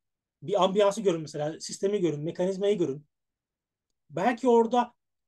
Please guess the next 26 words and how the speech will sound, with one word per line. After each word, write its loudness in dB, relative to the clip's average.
ihracat 2
satış -8
direkt 0
ilginizi -4
çekmeyecek -4
ama -2
o 4
yapıdaki 0
başka 0
unsurlara -2
dikkat -6
edeceksiniz. -12
Belki 0
satış -4
değil 0
de 4
operasyonda 0
başka 0
şeyler -4
göreceksiniz -8
kendinize -8
ait. -12
Bütün 0
bunları 4
görmek 2
için -8